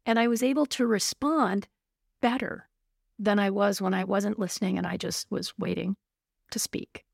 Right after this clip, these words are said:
And I know we all did that. It isn't just <laughs> me. So that's one really easy example. Just pay attention. Give yourself a moment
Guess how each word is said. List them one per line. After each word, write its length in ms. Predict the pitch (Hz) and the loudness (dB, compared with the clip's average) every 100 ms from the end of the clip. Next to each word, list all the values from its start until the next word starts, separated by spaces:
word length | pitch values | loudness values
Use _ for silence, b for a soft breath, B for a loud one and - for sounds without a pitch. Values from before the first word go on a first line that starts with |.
| _ | _
And 180 | 226 196 _ 254 | -6 -6 _ 0
I 100 | 208 | 4
know 180 | 233 | 4
we 160 | 208 202 202 | 2 -2 -2
all 160 | 170 | -4
did 220 | 196 190 | -2 -4
that. 200 | - 196 | -4 -4
It 100 | 196 | -2
isn't 240 | 214 208 208 | -2 0 -2
just 280 | 226 208 - | -2 -4 0
<laughs> 0 | |
me. 400 | 240 - 220 - - _ _ b b b | 0 0 -4 -4 -18 _ _ b b b
So 140 | - 262 | -2 2
that's 240 | 262 247 | 4 2
one 320 | 247 269 226 - _ _ _ | 2 4 2 0 _ _ _
really 380 | 226 285 294 277 | 2 4 4 0
easy 380 | 233 233 220 208 | 0 0 2 0
example. 640 | 190 220 233 247 - 240 - _ _ _ _ _ _ - | 0 0 0 -2 -6 -8 -16 _ _ _ _ _ _ -6
Just 160 | 262 | -4
pay 160 | - 294 | 2 2
attention. 480 | 277 269 262 190 190 | 4 2 2 -2 -2
Give 120 | 247 269 | 2 4
yourself 380 | 294 - 269 | 4 2 2
a 80 | 247 | 2
moment 640 | 196 190 202 190 185 - | 0 2 2 0 -4 -12